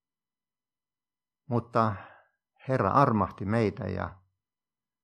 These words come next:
antoi sen itsenäisyyden säilyä ja tämä maa saatiin rakentaa niiden kolmen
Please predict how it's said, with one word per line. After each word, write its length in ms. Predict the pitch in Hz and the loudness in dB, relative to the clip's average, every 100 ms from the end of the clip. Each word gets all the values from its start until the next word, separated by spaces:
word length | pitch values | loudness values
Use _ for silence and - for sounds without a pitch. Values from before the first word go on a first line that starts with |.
| _ | _
antoi 360 | 104 95 104 92 | -6 -4 -4 -6
sen 180 | 101 92 | -6 -6
itsenäisyyden 640 | 135 - 120 110 120 110 | -6 -2 -2 -2 -2 -2
säilyä 640 | 101 139 127 101 92 87 85 | -2 0 2 0 -4 -6 -6
ja 220 | 92 87 - _ _ _ _ _ _ _ _ _ _ _ _ _ _ | -8 -10 -14 _ _ _ _ _ _ _ _ _ _ _ _ _ _
tämä 200 | 117 117 | 0 2
maa 440 | 120 131 110 - - | 6 8 6 4 -4
saatiin 540 | - 127 127 117 110 | 2 2 2 0 2
rakentaa 840 | 165 170 110 92 87 95 87 76 - _ _ _ _ _ _ _ _ _ _ _ _ _ _ _ _ _ _ 123 | -2 2 2 2 2 2 2 -2 -18 _ _ _ _ _ _ _ _ _ _ _ _ _ _ _ _ _ _ -2
niiden 460 | 135 135 127 120 - | 0 4 2 0 4
kolmen 640 | 160 143 117 110 98 | 6 6 4 2 -2